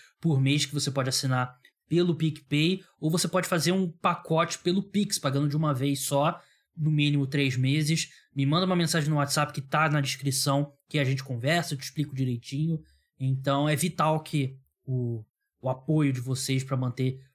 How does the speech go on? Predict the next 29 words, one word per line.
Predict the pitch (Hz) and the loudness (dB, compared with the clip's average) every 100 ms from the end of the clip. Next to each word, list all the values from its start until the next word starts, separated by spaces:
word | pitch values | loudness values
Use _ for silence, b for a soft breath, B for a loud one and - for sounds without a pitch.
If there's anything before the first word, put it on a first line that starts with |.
| _ | _
o | _ | _
programa | 147 139 135 131 | -4 0 2 2
no | 123 | 2
ar | 127 135 | 2 2
não | 131 | 2
é | |
nada | 123 120 | 0 -4
fácil. | - - 143 147 143 - 151 147 B B B _ | -6 0 2 2 2 2 0 -2 B B B _
Então | 139 135 131 - 139 135 135 135 135 135 131 131 - | -2 0 -2 -4 0 2 4 2 2 2 0 -2 0
é | 185 | 2
isso. | 170 139 - 143 143 | 4 2 0 -4 -2
Eu | 156 156 - _ - 170 | -2 -2 -6 _ -8 -6
até | 160 240 | -2 -2
tuitei | 262 240 185 - 175 | -2 0 -2 0 0
um | |
número | 151 143 151 139 131 B B B _ | 2 2 2 0 -2 B B B _
na, | 131 127 127 120 113 113 _ _ _ | -2 0 2 0 -2 -8 _ _ _
nesses | 123 143 143 123 | -6 -2 0 -2
dias. | 120 190 170 135 - - b b b | 0 2 2 0 -4 -10 b b b
Eu | 139 | -2
fui | 156 165 | 0 4
ver | |
a | 175 | 2
pasta | - 160 160 143 | 2 2 2 0
de | 135 | -2
podcasts | 151 135 - 147 143 139 131 123 - | 0 -2 0 0 0 0 -2 -4 -6
exclusivo | 131 - 156 160 147 | -10 -2 0 0 -2
pra | 135 | -2
apoiadores, | 143 123 123 175 170 123 - | 0 0 0 0 2 0 -4